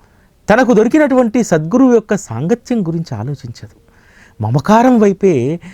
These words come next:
తన మనస్సు వెళుతుంది. ఇది మానవ సహజం. కానీ సద్గురువు దగ్గరకు వచ్చిన తర్వాత, కొంతకాలం గడిచిన తర్వాత, మమకారాలు అనేటువంటి శృంఖలాలను మనం పూర్తిగా తొలగించుకోవాల్సిందే.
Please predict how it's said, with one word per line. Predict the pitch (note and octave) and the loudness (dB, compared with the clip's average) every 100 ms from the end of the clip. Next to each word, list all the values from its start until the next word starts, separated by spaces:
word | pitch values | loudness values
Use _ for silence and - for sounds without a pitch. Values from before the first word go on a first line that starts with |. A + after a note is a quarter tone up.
| - _ - | -20 _ -8
తన | G#2+ | -8
మనస్సు | G2 C3+ - C#3 | -6 -6 -4 -6
వెళుతుంది. | B2 - A2 G2+ _ _ _ _ D3+ | -6 -10 -14 -16 _ _ _ _ 2
ఇది | G3 D#3+ C#3 F3 - _ G#2+ | 2 4 2 -2 -6 _ -10
మానవ | F#2 G2 C#3 G3 F#3 | -8 -2 2 2 2
సహజం. | - A2 - G#2+ _ _ _ _ - | -2 -10 -12 -18 _ _ _ _ -14
కానీ | G2 F#2+ G2 D#3+ G#3+ - _ _ - | -10 -8 -4 -2 -2 -6 _ _ -10
సద్గురువు | - B2+ D3 A3 A#3+ | -4 -4 0 4 4
దగ్గరకు | G#3 E3 D#3 D3+ B2+ | 4 0 -2 -2 -4
వచ్చిన | - C#3 | -6 -6
తర్వాత, | B2 G#2 G2 F#2+ G#2 D3 - - - _ | -4 -4 -4 -8 -10 -12 -14 -20 -20 _
కొంతకాలం | D#3 D#3+ D3 A2 A2+ F#3+ A3 | 2 2 0 -2 0 4 4
గడిచిన | C3+ G#2+ - B2+ | 2 -2 -4 -6
తర్వాత, | G2+ F#2+ F2+ F2+ G2 C3 - _ - - _ | -6 -8 -8 -10 -10 -14 -14 _ -20 -20 _
మమకారాలు | G2 F#2 A#2 F#3 A3 A3 G3 | -8 -6 -2 2 4 4 4
అనేటువంటి | E3 D#3 C#3 C3+ C3+ | 2 -2 -4 -6 -4
శృంఖలాలను | C3+ - A2 G#2 D3+ C#3+ A#2 C#3 | -8 -6 -8 -4 -4 -2 -4 -4
మనం | D3+ A2+ | -4 -6
పూర్తిగా | G2+ _ C#3 F#3 - - C3+ C#3+ | -8 _ -2 -2 -2 -6 -4 -4
తొలగించుకోవాల్సిందే. | C#3 G#2+ A2+ A#2+ - G2+ F#2+ F#2+ - F#2 F2+ G2 G2+ F2+ | -4 -8 -8 -10 -10 -10 -8 -8 -10 -8 -6 -4 -4 -6